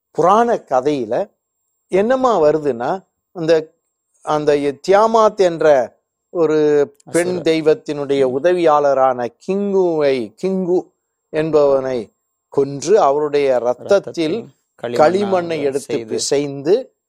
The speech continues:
Speaker 1: என்ன மனிதரை
Speaker 2: உருவானார்.
Speaker 1: உருவாக்கினார். அப்போ இன்னொருவருடைய ரத்தம் வருகிறது. ஆனா இங்க அப்படி இல்ல. இங்க பைபிள் இவர் மாத்துறார். அதையே அப்படி மாத்தி,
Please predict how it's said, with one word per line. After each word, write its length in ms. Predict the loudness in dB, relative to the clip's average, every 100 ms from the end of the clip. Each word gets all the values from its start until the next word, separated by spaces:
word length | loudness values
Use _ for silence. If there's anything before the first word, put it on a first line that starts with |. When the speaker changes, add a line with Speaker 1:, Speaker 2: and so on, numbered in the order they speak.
| _
Speaker 1:
என்ன 380 | -2 0 2 2
மனிதரை 580 | 2 0 2 2 2 0
Speaker 2:
உருவானார். 40 |
Speaker 1:
உருவாக்கினார். 880 | -4 0 0 0 -4 -12 -8 -8 -8 _ _ _ _
அப்போ 640 | -6 0 2 2 0 -2 _ _
இன்னொருவருடைய 920 | -8 -4 -2 2 2 2 0 0 2
ரத்தம் 480 | 2 0 _ -2 -2 _ _ _
வருகிறது. 400 | -14 -12 -14 -16 _ _ _
ஆனா 220 | -2 0
இங்க 440 | 0 -2 -4 2 2
அப்படி 260 | 0 -6
இல்ல. 440 | -6 -2 -2 -2 _ _ _
இங்க 160 | -6 -2
பைபிள் 380 | 2 2 0 -2
இவர் 300 | -2 -4 0
மாத்துறார். 520 | 0 0 0 -2 -2
அதையே 380 | -2 0 2 4
அப்படி 240 | 4 0 -8
மாத்தி, 640 | -6 -6 -6 -6 -8